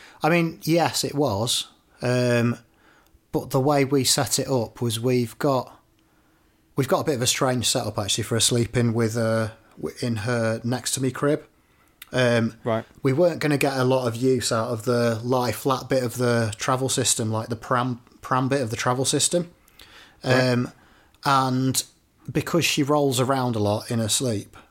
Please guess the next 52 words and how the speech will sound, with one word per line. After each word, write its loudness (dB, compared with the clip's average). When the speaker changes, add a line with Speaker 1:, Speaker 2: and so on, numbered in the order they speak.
Speaker 1:
we -2
were 2
like, 0
"Right, 0
well, 2
let's -2
put -4
that 0
inside 2
a 2
next -2
to -4
me -2
cot -8
and -6
she -6
can -4
sleep -2
inside -2
that -4
pram 0
bit -2
of -2
her, -2
of -8
her -2
pram." -2
Um, 2
Speaker 2:
Yeah. 0
Speaker 1:
because -2
otherwise 2
it -8
was -2
gonna 0
be 0
one -2
of -2
those -2
things -2
that -8
we'd -4
had -4
as -4
part -2
of -4
a -4
set -2
that -8
just -6
didn't -4
get -6
used. 0